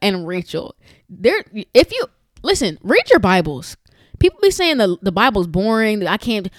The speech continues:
all this, somebody begot this and begot him and begot that. That's in there. But there are so many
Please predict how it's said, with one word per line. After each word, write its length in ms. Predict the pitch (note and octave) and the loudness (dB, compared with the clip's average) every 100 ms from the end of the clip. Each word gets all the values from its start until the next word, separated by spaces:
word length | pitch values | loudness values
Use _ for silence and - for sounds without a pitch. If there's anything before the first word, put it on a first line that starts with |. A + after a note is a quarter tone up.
| _ - | _ -2
all 160 | G3+ | 0
this, 200 | A3 G3+ | 0 -4
somebody 320 | - A3+ G#3+ G#3 | -4 -4 -2 0
begot 380 | F3+ G3 F#3+ | 0 0 -2
this 160 | G3+ F#3+ | -2 -2
and 80 | F3+ | -2
begot 260 | F3+ F3+ | 0 0
him 140 | F#3 F#3 | 0 -2
and 120 | E3+ | -4
begot 280 | F3+ F3 F3+ | -2 -2 0
that. 220 | F#3 - - - - - | -2 -4 -12 -20 -20 -6
That's 240 | B3+ D#4 - | -4 -4 -6
in 240 | A#3+ B3+ | -4 -2
there. 200 | A#3 F3+ | -2 -2
But 180 | E3 G3 | -2 -2
there 200 | C4+ F#4+ | -2 -2
are 60 | D4+ | -2
so 260 | - A#3+ | -2 -4
many 360 | C4 B3+ A#3 | -2 -4 -4